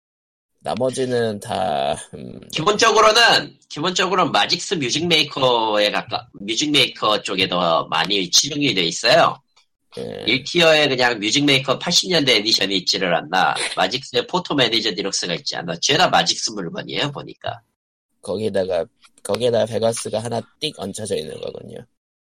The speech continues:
Speaker 2: 네, 그렇죠.
Speaker 1: 그것도
Speaker 2: 솔직히
Speaker 1: 전자.
Speaker 2: 고민 많이 되고, 실제로 뮤직메이커는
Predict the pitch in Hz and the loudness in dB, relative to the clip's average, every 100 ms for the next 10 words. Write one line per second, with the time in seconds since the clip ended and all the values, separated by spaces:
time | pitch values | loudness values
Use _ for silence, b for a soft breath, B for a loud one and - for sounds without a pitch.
0 | - 95 76 69 - 73 - - - _ | -8 -4 -2 -4 -10 -10 -8 -8 -12 _
1 | _ _ _ _ _ _ _ - 117 117 | _ _ _ _ _ _ _ -4 -2 0
2 | - 117 185 151 123 147 165 123 95 113 | 0 0 0 -2 -2 0 0 0 2 4
3 | 139 127 98 92 117 82 71 - - 202 | 4 2 0 0 0 0 -4 0 0 2
4 | - 208 131 117 180 196 185 - 156 147 | 2 2 0 -2 0 2 2 2 0 2
5 | 135 104 76 | 2 2 -4